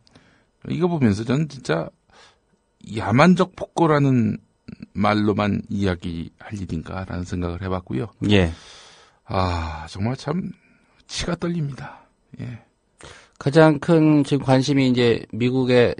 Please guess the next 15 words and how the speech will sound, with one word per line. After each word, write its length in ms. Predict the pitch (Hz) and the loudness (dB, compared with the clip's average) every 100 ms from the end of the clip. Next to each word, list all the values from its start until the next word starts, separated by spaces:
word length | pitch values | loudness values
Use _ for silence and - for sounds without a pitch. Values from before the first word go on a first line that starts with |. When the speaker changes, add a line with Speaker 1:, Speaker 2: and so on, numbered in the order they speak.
| - | -6
Speaker 2:
이 140 | 107 104 | -6 -4
강경파들이 880 | 117 113 120 110 98 90 80 117 - - 120 | -2 0 0 0 -4 -4 -4 -6 -8 0 4
Speaker 1:
예. 220 | 98 78 - | 4 0 -10
Speaker 2:
지상군 540 | - 139 156 170 151 139 | -4 0 2 2 2 0
투입해야 360 | 147 131 123 | -2 -2 -2
된다. 460 | 92 78 78 82 87 | -2 -4 -4 -4 0
Speaker 1:
예. 260 | 107 92 - - | 2 2 -2 -6
Speaker 2:
이 160 | 117 | 0
요구하고 380 | 127 127 135 131 | 0 2 0 -2
있지 160 | 113 117 | -2 -4
않습니까? 480 | 101 95 90 90 127 | -4 -6 -8 -6 -4
Speaker 1:
시리아에 500 | 160 135 123 92 87 | 0 6 6 6 2
대해서 380 | 92 95 - | -4 -8 -10
말이죠. 420 | 90 104 117 143 170 | -12 -12 -10 -6 0
Speaker 2:
예, 220 | 107 90 | 2 2